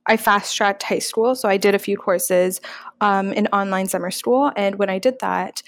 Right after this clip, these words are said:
I had someone who asked me where I'd be heading off to school in the following term. And I was telling him about Rotman, and he just, he, like, stepped back, and he was so shocked, and he was taken aback. And he asked me,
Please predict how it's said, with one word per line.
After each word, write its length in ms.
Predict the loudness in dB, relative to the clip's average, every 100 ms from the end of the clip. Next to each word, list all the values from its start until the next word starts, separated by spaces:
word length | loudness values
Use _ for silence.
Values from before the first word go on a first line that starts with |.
| -16 -14 -4
I 140 | -2 0
had 360 | 0 -2 -2
someone 380 | -2 -2 -2 -2
who 200 | -2 0
asked 420 | 0 -2 -4 -6
me 440 | -6 -4 -4 -6 -10 -2
where 160 | 0
I'd 120 | 0
be 100 | -2
heading 280 | -2 -2 -2
off 340 | -2 -2 -8 -8
to 320 | -2 0 0
school 600 | -2 0 2 4 2 -2 _ _ _ -8
in 360 | -6 -4 -6 -8
the 60 | -4
following 460 | 0 0 0 -4
term. 340 | -4 -4 -4 -6 -14 -20 -10 -4
And 80 |
I 60 | -2
was 120 | -2
telling 300 | -2 -2 -2
him 120 | -2 -2
about 240 | -2 0
Rotman, 580 | 0 0 -2 -4 -4 -6 -12 -20 -10 -6
and 160 | -6
he 160 | -4 -2
just, 480 | -2 -2 -6 -10 -10
he, 160 | -4
like, 280 | 0 0 -2
stepped 360 | -2 -2 -2 -2
back, 380 | -2 0 -2 -6
and 120 | -6
he 100 | -6
was 120 | -6
so 180 | -2 -2
shocked, 420 | -2 -2 -2 -4
and 60 | -8
he 60 |
was 80 | -6
taken 240 | -8 -6 -4
aback. 360 | -2 -2 -4 -6
And 100 | -4
he 100 | -4
asked 360 | -2 -4 -4 -6
me, 260 | -4 -6